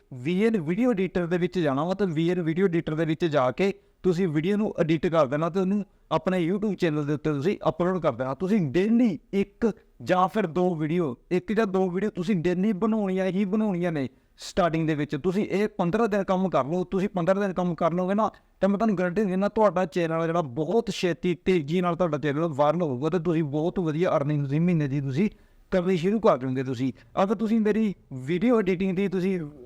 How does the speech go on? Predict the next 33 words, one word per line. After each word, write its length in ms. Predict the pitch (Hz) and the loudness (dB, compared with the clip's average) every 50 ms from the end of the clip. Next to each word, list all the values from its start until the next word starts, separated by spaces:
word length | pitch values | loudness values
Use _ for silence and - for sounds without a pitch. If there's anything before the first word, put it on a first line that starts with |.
| 147 | -14
ਵੀਡੀਓ 280 | 156 135 165 165 214 220 | -6 -4 -2 0 0 0
ਨਹੀਂ 200 | 190 175 202 220 | 0 0 0 0
ਦੇਖੀ 420 | 214 202 - - 180 185 175 190 | 0 -2 -2 0 -2 0 0 0
ਤਾਂ 140 | 170 180 175 | 0 0 0
ਵੀ 160 | 160 170 180 | 0 0 0
ਵੀਡੀਓ 260 | 160 170 170 165 208 208 | 0 0 0 0 0 0
ਐਡੀਟਿੰਗ 280 | 170 185 160 185 175 | 0 0 0 0 0
ਕਿੱਦਾਂ 280 | - 180 156 143 160 156 | 0 0 2 2 0 2
ਕਰੀਦੀ 320 | 147 165 151 156 143 151 | 2 0 0 0 0 0
ਆ, 60 | 160 | 0
ਤਾਂ 120 | 147 185 175 | 0 0 0
ਪਲੀਜ਼ 260 | 175 214 240 240 233 | 2 0 0 0 0
ਪਹਿਲਾਂ 280 | - - 190 180 190 196 | 0 0 2 4 4 2
ਤੁਸੀਂ 200 | 196 202 190 196 | 2 0 -2 0
ਮੇਰੇ 160 | 190 190 185 | 0 0 -2
ਚੈਨਲ 320 | - - 180 170 170 180 | 0 0 0 0 0 -2
'ਤੇ 140 | 170 185 185 | -2 0 -2
ਜਾ 120 | 170 165 | 0 0
ਕੇ 100 | 165 185 | 0 0
ਨਾ 140 | 202 220 208 - - _ _ _ _ | -2 -2 -2 -4 -8 _ _ _ _
ਉਹ 140 | - 233 214 | 0 2 2
ਵੀਡੀਓ 480 | 165 147 175 185 175 233 262 233 - - - | 2 0 0 0 2 4 2 2 2 2 -2
ਐਡੀਟਿੰਗ 480 | 185 156 180 180 160 196 202 208 196 | 0 0 -2 0 0 0 0 0 0
ਕਿਵੇਂ 380 | - - 196 185 175 180 185 160 | -2 0 0 0 0 0 0 -2
ਕਰੀਦੀ 240 | 170 165 170 160 180 | 0 -2 0 0 0
ਆ, 40 | - - | 0 0
ਉਹ 220 | - 196 226 247 208 | 0 2 2 2 0
ਵੀਡੀਓ 240 | 185 208 226 247 | 0 0 0 2
ਨੂੰ 100 | 240 254 - - _ _ _ _ - | 0 0 -2 -4 _ _ _ _ -2
ਪ੍ਰੋਪਰਲੀ 540 | 190 202 202 190 - - 226 220 220 226 202 | 0 0 0 0 0 0 0 2 2 0 0
ਤੁਸੀਂ 260 | 214 208 170 233 220 | -2 -2 0 0 2
ਵਾਚ 280 | 185 185 175 170 - | 2 2 2 0 -2
ਕਰੋ। 300 | - - 135 143 156 135 | -4 -4 -4 -4 -4 -6